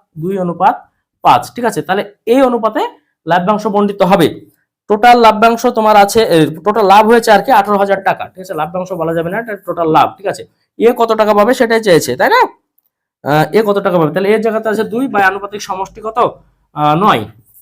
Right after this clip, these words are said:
নয় দুগুণে মানে দুই হাজার, ঠিক আছে, তাহলে চার হাজার, দুই দ্বারা যদি দুই হাজারকে গুণ করি, চার হাজার টাকা, তাহলে এ লাভ্যাংশ হিসাবে পাবে চার হাজার টাকা। চার হাজার রয়েছে অপশন এ, অর্থাৎ অপশন এ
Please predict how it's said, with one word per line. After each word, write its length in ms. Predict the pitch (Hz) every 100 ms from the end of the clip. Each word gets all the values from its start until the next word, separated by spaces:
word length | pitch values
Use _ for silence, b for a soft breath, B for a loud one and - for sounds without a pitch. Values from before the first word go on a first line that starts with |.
| _ _ - _ _ - 165
নয় 160 | 190
দুগুণে 380 | 180 196 190 214
মানে 160 | 294 180 165
দুই 100 | 196 165
হাজার, 320 | 160 175 233 403 - _
ঠিক 140 | - 202
আছে, 140 | 233
তাহলে 260 | 226 180 262 466 - -
চার 160 | 156 170 165
হাজার, 260 | 165 127 107 -
দুই 120 | 147
দ্বারা 160 | 147 151
যদি 180 | 147 156
দুই 80 | 151 143
হাজারকে 260 | 139 143
গুণ 160 | 147 151
করি, 140 | 135 117
চার 100 | 170 185
হাজার 180 | 196 180
টাকা, 140 | 160 160
তাহলে 160 | 185 - _ 220
এ 20 | 254 277 269
লাভ্যাংশ 340 | 214 202 220 220
হিসাবে 220 | 202 214 202
পাবে 220 | 196 185 -
চার 120 | 190 185
হাজার 220 | 190 185 175
টাকা। 220 | 165 196 403 B B _
চার 120 | 160 170
হাজার 180 | 202 190
রয়েছে 180 | 180 180
অপশন 240 | 170 175 165 - 175
এ, 40 | 202
অর্থাৎ 300 | 240 - 180
অপশন 260 | 170 165 139 170 _
এ 40 | 208